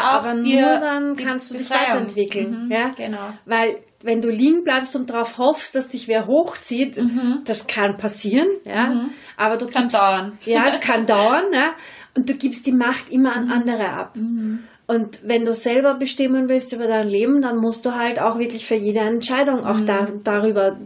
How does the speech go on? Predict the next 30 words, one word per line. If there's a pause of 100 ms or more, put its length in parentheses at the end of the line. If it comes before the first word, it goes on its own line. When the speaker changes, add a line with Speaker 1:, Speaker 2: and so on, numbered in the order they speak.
(560)
Speaker 2:
die
Sachen
übernehmen,
der
Verantwortung
übernehmen (380)
und
dann
einfach
auch
dich
entscheiden
zu
sagen,
„Okay,
ich
mach's
jetzt“,
Speaker 1:
Mhm.
Speaker 2:
was
immer
es
ist,
und
auch
mit
den
Konsequenzen
zu
leben.